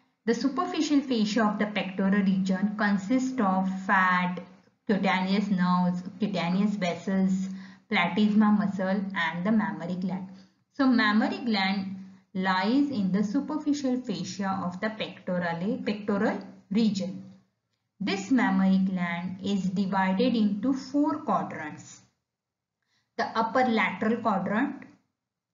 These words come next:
upper medial quadrant, lower lateral quadrant and lower medial quadrant. So the, the gland is divided into four quadrants,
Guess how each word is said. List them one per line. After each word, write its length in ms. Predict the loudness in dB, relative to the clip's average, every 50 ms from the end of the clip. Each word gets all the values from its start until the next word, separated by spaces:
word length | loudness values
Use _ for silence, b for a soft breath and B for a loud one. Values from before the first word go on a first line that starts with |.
| _ _ -4
upper 320 | -4 -4 -2 0 2 2 4
medial 480 | 6 6 6 6 4 4 4 2 2
quadrant, 680 | 2 0 0 0 0 0 0 0 0 0 -2 -6 -12 -16 -20 -20 _ _ _ _ _ _ _ _ _ _ _ _ _ _ _
lower 480 | -2 0 2 4 4 4 4 2 2 0
lateral 420 | 0 0 0 0 0 0 0 0 -2
quadrant 520 | -2 -2 -2 -2 -2 -2 0 0 -2 -2 -4 -6 -6 -4
and 300 | -2 0 2 2 2 2
lower 340 | 2 2 2 0 0 -2 -4 -8 -12 -18 -10 -4
medial 420 | -2 0 0 0 0 0 0 -2 -2
quadrant. 480 | -6 -10 -14 -16 -16 -18 -20 -20 -20 _ _ _
So 80 | -4 -4
the, 380 | -4 -4 -4 -6 -6 -6 -8 -10 -12 -14 -20 -20 _ _ _ _ -10
the 120 | -8 -8 -8 -10 -12 -16 -16 -8 -4
gland 560 | 0 2 2 4 4 4 2 2 0 -2 B B B B B B B B B
is 240 | 2 2 2 2 2
divided 580 | 2 2 2 2 2 2 2 2 2 2 4
into 240 | 4 2 2 0 -2
four 360 | -4 -4 -2 0 2 2 2
quadrants, 920 | 0 -2 -4 -2 -2 0 0 -2 -2 -2 0 0 0 0 -2 -6 -12 -16